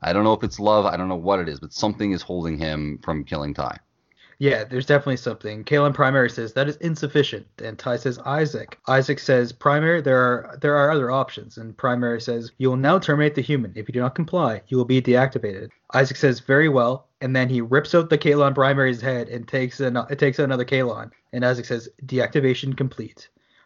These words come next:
Speaker 2: I will not allow them to harm you," he says to Ty. This was a badass moment.
Speaker 1: Yeah, this really, I mean, I really didn't want to think that Isaac would ever kill Ty,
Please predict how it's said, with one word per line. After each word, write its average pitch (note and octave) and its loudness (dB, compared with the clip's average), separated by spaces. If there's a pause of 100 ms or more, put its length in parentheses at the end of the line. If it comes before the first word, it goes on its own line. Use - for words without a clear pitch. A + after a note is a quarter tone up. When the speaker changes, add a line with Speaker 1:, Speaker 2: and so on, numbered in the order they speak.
(140)
Speaker 2:
I A#2+ -2
will A2+ -4
not A#2 -2
allow A#2 2
them A#2+ -2
to A2 2
harm A2 0
you," G2 -8
he G#2 -10
says - -8
to - -12
Ty. - -10 (440)
This D3 4
was D3 8
a A#2+ 6 (120)
badass B2 2
moment. A2 -8 (680)
Speaker 1:
Yeah, F#2 4
this G#2+ 0
really, D3+ 4
I B2 4
mean, C3 4
I A2+ 4 (200)
really D3 2
didn't A2+ -2
want G2+ 2
to G2 -6
think F#2 -4
that F2 0
Isaac F2 0
would F2 -4
ever E2+ -2
kill D#2+ -4
Ty, F2 0